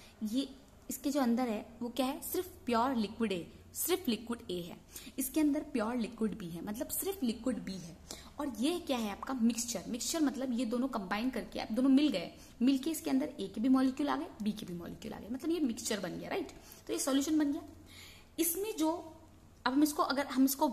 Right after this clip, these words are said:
heat करने लगे तो क्या होगा, इसकी जो ये evaporate होने लगेगा, Evaporate होगा,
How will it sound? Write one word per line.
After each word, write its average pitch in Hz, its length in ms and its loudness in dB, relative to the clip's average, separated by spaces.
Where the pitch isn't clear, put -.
heat 269 200 6
करने 185 260 0
लगे 165 160 -4
तो - 260 -6
क्या 302 140 0
होगा, 285 120 0
इसकी - 240 -2
जो 302 280 -2
ये 247 100 2
evaporate 277 380 2
होने 277 100 8
लगेगा, 254 300 0
Evaporate 269 460 2
होगा, 196 380 -2